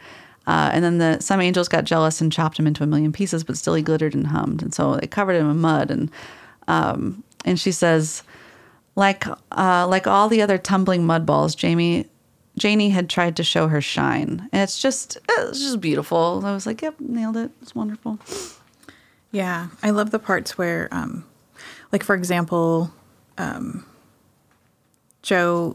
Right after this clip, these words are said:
Speaker 2: Jo makes her wear, she has long, so Janie's light skin,
Speaker 1: Mm-hmm.
Speaker 2: she is, which is actually another, there's a lot of interesting interplay in the book, too.
Speaker 1: Yeah, we can talk about that.
Speaker 2: Um,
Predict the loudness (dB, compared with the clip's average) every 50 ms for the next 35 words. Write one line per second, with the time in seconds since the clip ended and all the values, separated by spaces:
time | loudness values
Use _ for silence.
0 | -4 -2 0 2 2 2 0 -2 -4 -4 -2 -2 0 0 0 -2 -2 -2 -2 -2
1 | -2 -4 -4 -6 -8 -12 -10 -2 0 0 0 2 2 0 0 0 0 -4 -12 -16
2 | -16 -18 -16 -4 2 2 2 4 4 2 2 4 4 4 4 2 2 0 -2 -6
3 | -8 -10 -12 -14 _ _ -20 -20 _ -6 -2 0 0 0 0 -4 -8 -8 -4 -2
4 | 0 0 2 2 2 2 2 2 4 2 2 2 0 -4 -6 -4 -2 -2 0 0
5 | 0 0 0 0 0 0 -2 -4 -6 -8 -12 -6 _ -2 0 2 2 2 2 0
6 | 0 0 -2 0 0 0 0 0 0 0 0 0 -2 -2 -4 -8 -12 _ _ _
7 | _ -4 -2 -2 0 0 0 0 0 -2 -2 -2 -2 -4 -4 -4 -6 -6 -4 -4
8 | -2 -2 -2 0 0 -2 -2 -2 -2 -2 0 0 0 -4 -4 -4 -2 -2 0 0
9 | 0 0 0 -2 -2 -2 -4 -4 -6 -10 _ -10 -6 -4 -4 -4 -2 -4 -4 -6
10 | -6 -8 -8 -8 -6 -6 -6 -8 -8 -10 -12 -12 -6 -4 -2 0 0 2 2 2
11 | 0 0 -2 -4 -6